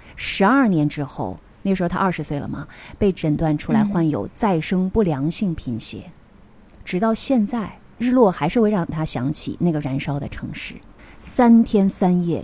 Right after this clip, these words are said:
Speaker 1: 整个城市都在燃烧着，所以她非常讨厌日落。当时是夏天嘛，
Speaker 2: 嗯。
Speaker 1: 也是八月份。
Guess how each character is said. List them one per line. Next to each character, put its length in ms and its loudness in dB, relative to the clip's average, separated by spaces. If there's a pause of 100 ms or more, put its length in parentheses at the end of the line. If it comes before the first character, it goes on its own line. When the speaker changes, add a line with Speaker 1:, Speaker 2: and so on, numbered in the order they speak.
Speaker 1:
整 240 2
个 140 2
城 240 -4
市 160 -4
都 240 0
在 220 -4
燃 240 -8
烧 280 -10
着， 80 -16 (680)
所 180 4
以 60 4
她 120 0
非 360 2
常 180 0
讨 220 -4
厌 180 -2
日 140 -4
落。 260 -6 (640)
当 140 2
时 120 -4
是 140 -2
夏 320 0
天 240 -6
嘛， 160 -8 (200)
Speaker 2:
嗯。 280 0
Speaker 1:
也 80 -2
是 80 -6
八 160 -2
月 100 -4
份。 220 -12